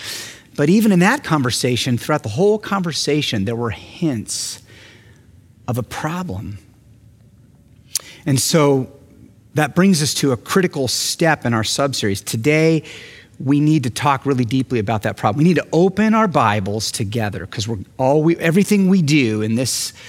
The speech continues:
series, we're gonna do with our Bibles open. And we need to have a really candid, really deep conversation about the sin of racism. Now you say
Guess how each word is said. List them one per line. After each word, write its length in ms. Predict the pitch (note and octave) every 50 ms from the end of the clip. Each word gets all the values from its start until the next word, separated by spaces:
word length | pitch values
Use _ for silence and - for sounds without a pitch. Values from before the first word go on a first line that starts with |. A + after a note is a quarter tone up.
| - -
series, 540 | - - - - - D3+ C3+ B2+ A#2 G#2 G2+
we're 120 | G#2+ A2 A2+
gonna 160 | A2 A2+ A2
do 80 | A2+
with 100 | A2+ A2+
our 80 | G2 G2+
Bibles 560 | G#2+ G#2 A2 G#2 G#2+ A#2 A#2+ A2+ A#2 A2+ G#2 -
open. 380 | A#2+ A2+ G2+ G#2 G#2 G2 G2 - - - - - - - - - - -
And 140 | - B2
we 80 | C3 C3+
need 180 | D3 D#3+ E3+ C#3+
to 80 | D3+
have 160 | B2 C#3+ A#2+
a 60 | A#2 G#2+
really 320 | G#2+ A#2 C#3 D#3 F3 F3+
candid, 600 | - - - D3+ C#3+ B2+ A2 G#2+ G#2+ G2+ G2+ G2+ - - - _
really 460 | - B2 B2 A#2+ C#3 D#3+ D3+ D3+ E3+ D3+
deep 360 | B2+ C3 A#2+ A2 G#2 G2+ - - - _ _ - -
conversation 1000 | - - B2+ A#2 A2 A2+ G#2 - - A#2+ A2+ A2 G2+ - - G#2 F#2 F#2 G2 G2 - - _ _
about 520 | - G#2 F#2+ G#2+ A2+ G2 F#2 F#2+ F2+ F2 - - - _ _ _ _ _ -
the 80 | - G#2
sin 840 | A2 - - - - - - E3 D#3 D3 A#2+ G#2+ G#2 G#2+ G2+ G2 F#2+ - - _ - - - - _ _ _ - _ _ _ _
of 120 | - A2 F2+
racism. 720 | F#2 G2 G#2+ A2 A#2+ A2+ - - - G2 G#2 G2+ - - - - _ - - - - - _ _ _ _ _ - _ - - - - - - - - _ - _ - - _
Now 80 | - A2+
you 100 | A2 G#2+
say 380 | G#2 - B2 A2+ G#2+ G2+ G2